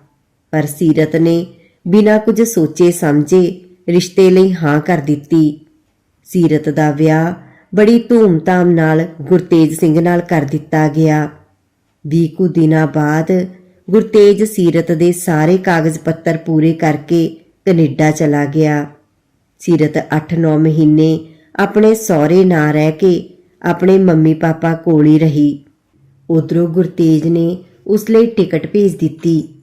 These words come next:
ਸੀਰਤ ਤਾਂ ਜਿਵੇਂ ਸੁਪਨਿਆਂ ਦੀ ਦੁਨੀਆ ਵਿੱਚ ਸੀ। ਛੇਤੀ ਹੀ ਉਹ ਕੈਨੇਡਾ ਪਹੁੰਚ ਗਈ। ਦੂਜੇ ਪਾਸੇ ਮੇਰੇ ਲਈ ਵੀ ਮੇਰੀ ਮਾਸੀ ਨੇ ਇੱਕ ਮੁੰਡੇ ਦੀ ਦੱਸ ਪਾਈ। ਮੁੰਡੇ ਵਾਲੇ ਜ਼ਿਆਦਾ ਅਮੀਰ ਨਹੀਂ ਸੀ,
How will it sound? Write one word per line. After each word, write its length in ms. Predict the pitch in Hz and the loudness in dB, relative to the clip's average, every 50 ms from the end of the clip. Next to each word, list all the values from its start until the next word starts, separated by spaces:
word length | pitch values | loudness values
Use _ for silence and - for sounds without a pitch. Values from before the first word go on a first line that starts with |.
| _ _ _ _ _ _ _ _ _ | _ _ _ _ _ _ _ _ _
ਸੀਰਤ 460 | _ - - 185 170 156 160 - - | _ -6 -2 0 0 0 0 -2 -4
ਤਾਂ 200 | 143 - 160 156 | -4 -4 -2 -2
ਜਿਵੇਂ 480 | 151 160 - 170 160 160 165 170 170 185 - - _ _ _ _ _ _ | -2 -2 -2 -2 0 0 0 0 -2 -4 -8 -14 _ _ _ _ _ _
ਸੁਪਨਿਆਂ 560 | - - - 208 - - 214 214 214 214 208 202 | -10 -6 -6 -6 -2 0 0 2 2 2 2 0
ਦੀ 120 | 214 220 | 0 -2
ਦੁਨੀਆ 440 | 185 185 165 151 151 147 156 160 160 | 0 0 0 0 2 2 2 0 0
ਵਿੱਚ 260 | 156 160 156 - 165 | -2 -4 -6 -8 -12
ਸੀ। 440 | 156 - 170 160 151 147 147 - - _ _ _ _ _ _ _ _ _ _ _ _ | -8 -4 -2 0 0 0 -4 -6 -12 _ _ _ _ _ _ _ _ _ _ _ _
ਛੇਤੀ 420 | - - 175 156 147 156 165 156 | -4 -2 0 0 0 0 -2 -2
ਹੀ 200 | 147 165 180 175 | 0 0 0 0
ਉਹ 120 | 170 175 175 | -2 -2 -2
ਕੈਨੇਡਾ 480 | 175 190 165 156 143 147 - 156 156 | -2 0 0 0 0 -2 -2 -4 -4
ਪਹੁੰਚ 380 | 151 - 160 143 139 139 139 160 | -4 -4 -4 -4 -4 -4 -4 -4
ਗਈ। 380 | 156 175 170 160 147 - - - _ _ _ _ _ _ _ _ _ _ _ _ _ - 170 | -2 -2 0 0 -2 -4 -6 -12 _ _ _ _ _ _ _ _ _ _ _ _ _ -10 -4
ਦੂਜੇ 360 | 160 214 214 165 - 214 220 | -2 -2 0 0 0 0 0
ਪਾਸੇ 440 | 214 220 220 214 220 - 226 233 226 | 0 -2 -4 -4 -2 0 0 2 2
ਮੇਰੇ 400 | 208 185 147 143 143 156 160 170 | 2 2 2 2 2 0 0 2
ਲਈ 260 | 165 165 160 156 156 | 2 2 0 0 0
ਵੀ 400 | 151 175 175 165 165 165 - - _ _ _ _ _ - | -2 -4 -4 -4 -6 -8 -12 -18 _ _ _ _ _ -2
ਮੇਰੀ 320 | 180 180 175 165 185 185 | 0 2 2 2 2 0
ਮਾਸੀ 480 | 170 170 165 156 151 156 - - 180 170 | 0 0 -2 -2 -4 -4 -6 -4 -2 0
ਨੇ 140 | 170 170 170 | 0 0 -2
ਇੱਕ 260 | - 175 165 - 175 | -4 -6 -6 -6 -4
ਮੁੰਡੇ 380 | 175 165 165 151 135 156 156 | -2 -2 -2 0 0 -2 -2
ਦੀ 160 | 151 170 170 165 | 0 -2 -4 -4
ਦੱਸ 380 | 139 151 147 147 143 - - - | -2 -4 -6 -6 -6 -10 -12 -8
ਪਾਈ। 300 | - 160 156 151 151 147 - - _ _ _ _ _ _ _ _ _ _ _ _ - 175 | -4 -2 0 0 -2 -2 -6 -10 _ _ _ _ _ _ _ _ _ _ _ _ -6 -2
ਮੁੰਡੇ 340 | 170 165 160 139 156 156 | -2 0 0 0 0 0
ਵਾਲੇ 300 | 156 151 160 156 156 156 | 0 0 0 0 0 0
ਜ਼ਿਆਦਾ 440 | 156 156 165 156 156 147 151 156 156 | -2 -2 -4 -4 -2 -2 -2 -2 -2
ਅਮੀਰ 300 | 151 160 160 151 151 151 | 0 0 0 -2 -2 -2
ਨਹੀਂ 300 | 156 151 143 135 156 151 | -2 -4 -4 -4 -4 -6
ਸੀ, 440 | 143 143 - 170 165 156 151 - | -6 -6 -6 -4 -4 -4 -6 -8